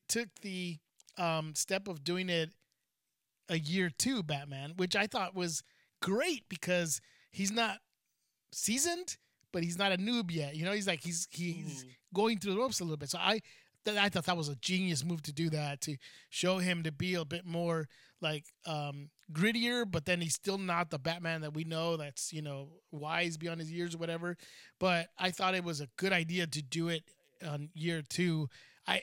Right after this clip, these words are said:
Speaker 1: you know, another, um, and I'm just glad. And then, uh, who knows? We haven't seen the movie, obviously, but I hope they don't do a whole,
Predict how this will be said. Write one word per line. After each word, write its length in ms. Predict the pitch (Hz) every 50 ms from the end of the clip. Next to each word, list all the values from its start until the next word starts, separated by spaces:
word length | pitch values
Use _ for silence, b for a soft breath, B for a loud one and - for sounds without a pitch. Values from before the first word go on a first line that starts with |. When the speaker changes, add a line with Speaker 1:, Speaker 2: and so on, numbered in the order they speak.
| - -
Speaker 1:
you 100 | 220 208
know, 280 | 202 180 175 175 175 180 - b b b b b b b b b b _ _ _ _ _ _ _ _ _ - _ _ - -
another, 500 | 220 180 196 220 240 262 262 240 220 - 202
um, 400 | 175 175 165 160 156 156 151 147 - _ _ _ _ _ _ _ _ _ _
and 100 | 202 196
I'm 140 | 202 220 233
just 160 | 226 240 185
glad. 220 | 185 220 208 180 165
And 140 | 170 175 190
then, 180 | 196 196 196 202
uh, 180 | 196 196 185
who 120 | 156 214 226
knows? 320 | 208 202 196 180 151 131
We 100 | 160 185
haven't 160 | 202 190 160
seen 120 | - 175 165
the 60 | 151
movie, 240 | 147 156 165 180 180
obviously, 480 | 175 175 180 196 - - 214 233 - B B B B B B
but 100 | 175 175
I 140 | 175 170 165
hope 340 | 147 165 185 196 208 185 180
they 100 | 190 185
don't 180 | 180 175 170
do 160 | 160 180 180 175
a 60 | 165
whole, 480 | 151 156 165 170 165 165 160 156 165